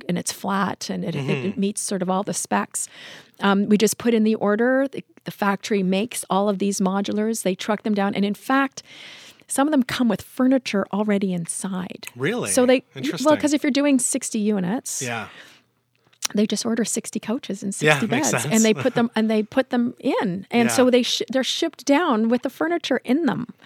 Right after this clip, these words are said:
Speaker 2: Hmm.
Speaker 1: And then they're, they're put in place. And, um, and it can go up in just a matter of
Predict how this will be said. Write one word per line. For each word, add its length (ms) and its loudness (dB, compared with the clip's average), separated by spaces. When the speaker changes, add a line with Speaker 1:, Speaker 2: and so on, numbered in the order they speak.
Speaker 2:
Hmm. 80 -2
Speaker 1:
And 140 8
then 120 6
they're, 260 6
they're 140 2
put 220 2
in 100 2
place. 680 -4
And, 500 0
um, 720 -2
and 160 0
it 100 -2
can 160 0
go 200 4
up 160 0
in 80 0
just 240 -2
a 20 2
matter 340 2
of 520 -6